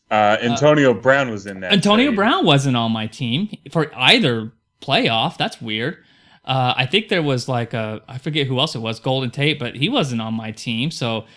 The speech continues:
Speaker 2: I mean, that's funny. Um, I, I, I guess I just don't really know what, what the big deal was with these trades was. It's just good team management at the end of the year. I mean, Anthony had all the chance in the world to go pick up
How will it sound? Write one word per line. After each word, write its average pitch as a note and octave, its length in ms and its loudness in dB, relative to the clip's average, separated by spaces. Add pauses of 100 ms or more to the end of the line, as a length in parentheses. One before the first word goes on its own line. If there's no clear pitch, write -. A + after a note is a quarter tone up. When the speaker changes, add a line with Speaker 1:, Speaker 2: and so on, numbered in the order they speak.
(280)
Speaker 2:
I - 80 -6
mean, B2+ 100 -4
that's D3 200 2
funny. B2 600 -4 (260)
Um, C3+ 760 2 (500)
I, C4 320 -2
I, A3+ 240 -4
I G3+ 60 -6
guess E4 200 -2
I G#4+ 60 -2
just D4+ 320 -4
don't C4 240 -4
really A3+ 260 2
know G#3+ 240 0
what, G#3 300 -4 (140)
what G#3 160 -6
the G#3+ 60 0
big F3+ 280 0
deal G3 180 0
was G3 140 -4
with G3 100 -10
these G3+ 200 -6
trades B3+ 360 -2
was. B2 180 -2
It's C#3+ 140 -2
just A#3+ 180 -6
good G3 300 0
team A3+ 340 2
management D3 520 0
at A#2+ 100 -8
the C#3 140 -2
end D#3 120 -2
of D3 60 -6
the D3+ 80 -2
year. E3 300 -4
I A#2 80 -2
mean, A#2+ 180 0 (100)
Anthony F3+ 260 -2
had E3 180 0
all E3+ 280 0
the D3+ 100 -2
chance E3+ 360 -4
in C3 60 -6
the A#2 60 -6
world E3 340 -4
to C3 100 -6
go B2+ 220 -2
pick D3+ 320 -8
up C#3+ 240 -6